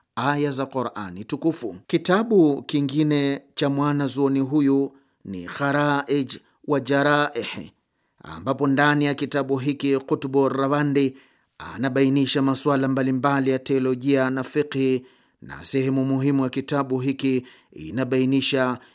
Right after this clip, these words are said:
miujiza ya Bwana Mtume sallallahu alayhi wa alihi wasallam. Mwanazuoni huyu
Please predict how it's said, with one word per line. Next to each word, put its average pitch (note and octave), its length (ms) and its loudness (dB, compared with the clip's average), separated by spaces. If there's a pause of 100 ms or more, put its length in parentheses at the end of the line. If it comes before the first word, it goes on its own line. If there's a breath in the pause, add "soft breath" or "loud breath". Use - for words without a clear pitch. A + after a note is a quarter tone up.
(100)
miujiza C3 640 -2
ya B2+ 80 0
Bwana C3+ 320 0
Mtume B2+ 400 0
sallallahu B2+ 760 -2
alayhi B2+ 460 -2
wa A#2+ 300 -8
alihi G#2+ 440 -6
wasallam. G#2 600 -6 (500)
Mwanazuoni A#2+ 500 -2
huyu C3+ 340 2